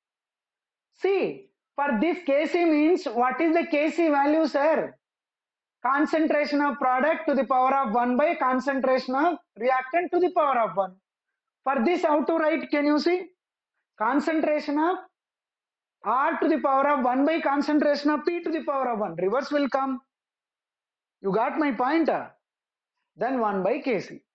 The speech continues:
For example, carefully, if I do this, sir, two R is changes to two P. What is the K C value? Can anybody try it?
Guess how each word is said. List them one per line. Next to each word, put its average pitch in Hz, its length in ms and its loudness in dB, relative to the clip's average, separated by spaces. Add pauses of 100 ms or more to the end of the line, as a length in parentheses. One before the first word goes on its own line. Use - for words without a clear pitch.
(300)
For 294 160 0
example, 208 680 0 (920)
carefully, 180 540 -2 (680)
if 302 260 -2
I 302 240 2
do 349 260 -2
this, 240 360 -10 (360)
sir, 349 320 -4 (1040)
two 311 80 -4
R 294 840 -2
is 330 340 -2
changes 262 540 0 (140)
to 311 340 0 (100)
two 330 280 0
P. 170 320 -2 (540)
What 247 220 -2
is 320 140 2
the 302 80 2
K 285 260 -2
C 285 180 -2
value? 254 340 0
Can 254 160 0
anybody 240 480 2
try 240 160 0
it? 285 240 -2